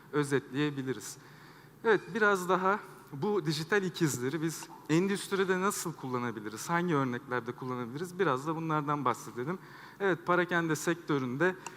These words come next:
kullanımından bir parça da bahsettik zaten. Biz müşterilerin, insanların daha iyi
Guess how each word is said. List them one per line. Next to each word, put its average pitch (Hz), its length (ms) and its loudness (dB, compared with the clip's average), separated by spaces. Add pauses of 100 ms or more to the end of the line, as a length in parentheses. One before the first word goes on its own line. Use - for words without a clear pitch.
(240)
kullanımından 160 760 2 (200)
bir 185 80 -2
parça 143 340 4
da 165 140 2
bahsettik 151 520 4
zaten. 120 480 -4
Biz 151 280 -2 (160)
müşterilerin, 143 800 0
insanların 147 760 2 (140)
daha 165 280 2
iyi 123 340 -2